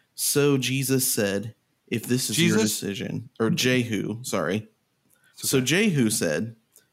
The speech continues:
Speaker 1: "If this is your decision, then let no one slip out of the city to go and tell the news in Jezreel." Then Jehu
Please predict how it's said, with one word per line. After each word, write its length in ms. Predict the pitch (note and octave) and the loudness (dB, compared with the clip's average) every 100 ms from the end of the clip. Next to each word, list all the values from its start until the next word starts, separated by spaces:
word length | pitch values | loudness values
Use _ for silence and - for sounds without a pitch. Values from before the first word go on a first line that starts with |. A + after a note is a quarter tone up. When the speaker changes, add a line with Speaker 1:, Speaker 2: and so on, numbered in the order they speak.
| - | 0
Speaker 1:
"If 220 | C#3 C#3+ | 0 2
this 220 | G#3+ - | 0 0
is 160 | G3+ C#3+ | -2 0
your 180 | D3+ | 0
decision, 800 | D3 C#3 - A#2+ G#2+ G#2 G#2 G#2+ _ _ _ - | 2 0 2 0 2 0 0 -2 _ _ _ -2
then 180 | B2 A2+ | 2 2
let 260 | A#2+ B2 | 2 2
no 220 | A#2 C#3 F#3 | 2 2 2
one 500 | E3+ C3+ B2+ B2 - | 2 4 4 2 0
slip 440 | - C#3 D#3+ - | -4 -2 -2 -2
out 180 | B2+ B2+ | -2 0
of 100 | B2+ | 0
the 80 | B2 | -2
city 580 | - A2+ G#2+ G#2+ G#2+ - _ _ _ - | -2 -2 -2 -4 -6 -10 _ _ _ -6
to 120 | - | -4
go 380 | A2+ A2+ A2+ A#2+ - | 0 2 2 0 -2
and 180 | G#2+ | -4
tell 360 | G#2 - G#2+ A2 | -2 -4 -2 -2
the 100 | G#2 | -2
news 420 | G#2+ G2+ G#2 G#2 | -2 0 -2 -6
in 220 | - G2+ G2+ | -6 -6 -4
Jezreel." 760 | G2+ G2 G2+ G#2 - - B2+ _ _ _ _ _ _ _ - | -4 -4 -6 -8 -8 -8 -10 _ _ _ _ _ _ _ -4
Then 260 | B2 C#3 B2+ | 0 2 2
Jehu 800 | B2+ A2 A#2 A#2 A2 G#2+ G#2 | 2 2 0 -2 0 0 -2